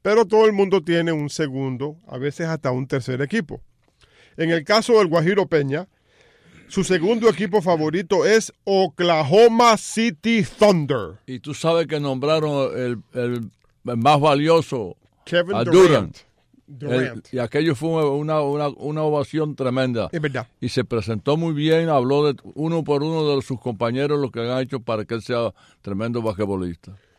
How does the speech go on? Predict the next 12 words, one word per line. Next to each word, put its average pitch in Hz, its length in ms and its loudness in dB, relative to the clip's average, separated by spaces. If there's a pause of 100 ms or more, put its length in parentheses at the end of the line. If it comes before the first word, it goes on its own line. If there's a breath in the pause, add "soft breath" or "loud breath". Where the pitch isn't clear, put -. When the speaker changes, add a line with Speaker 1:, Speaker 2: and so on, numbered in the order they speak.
(380 soft breath)
Speaker 1:
El 151 80 -2
Guajiro 185 400 6
Peña 214 240 4
tiene 208 240 2
razón, 180 500 -2
y 165 80 -2
lo 160 140 0
primero 180 360 2
que 175 180 2
hizo 190 240 0
Kevin 190 320 0
Durant 160 460 -2